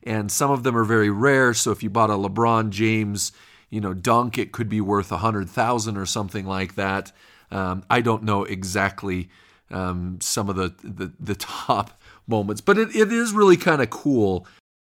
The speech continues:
Lando introduced me to it. Uh, I did, um, get into the queue.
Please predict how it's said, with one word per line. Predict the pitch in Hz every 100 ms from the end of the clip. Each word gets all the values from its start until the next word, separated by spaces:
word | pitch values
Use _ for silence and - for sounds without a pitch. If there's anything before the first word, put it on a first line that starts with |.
| _ _ _ _ _ _ _ _ _ -
Lando | 143 175 180
introduced | 180 175 165 -
me | 175
to | - 175
it. | 170 -
Uh, | 127 131 123 -
I | 131
did, | 123 156 147 131 -
um, | 135 135 127
get | 120 156
into | 156 147 -
the | 127
queue. | - - 160 151 143